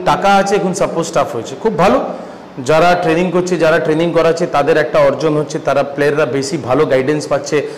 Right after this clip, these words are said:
কারো চোট লাগছে তার জন্য একটা physio আছে, একটা চোট লাগছে রিহ্যাবের জন্য trainer আছে, এটা তো খুব ভালো।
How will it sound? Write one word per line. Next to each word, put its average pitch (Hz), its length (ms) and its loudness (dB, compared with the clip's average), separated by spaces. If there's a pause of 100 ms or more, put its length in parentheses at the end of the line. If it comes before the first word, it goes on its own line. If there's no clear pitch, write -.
(160)
কারো 147 240 4
চোট 170 360 0
লাগছে 156 260 0
তার 139 180 0
জন্য 147 160 0
একটা 143 140 0
physio 170 420 0
আছে, 151 320 2 (380)
একটা 147 420 2 (120)
চোট 170 240 0
লাগছে 160 260 0
রিহ্যাবের 151 380 2
জন্য 156 280 -2
trainer 180 280 2
আছে, 175 180 2
এটা 180 120 0
তো 185 100 0
খুব 185 200 -4
ভালো। 165 340 2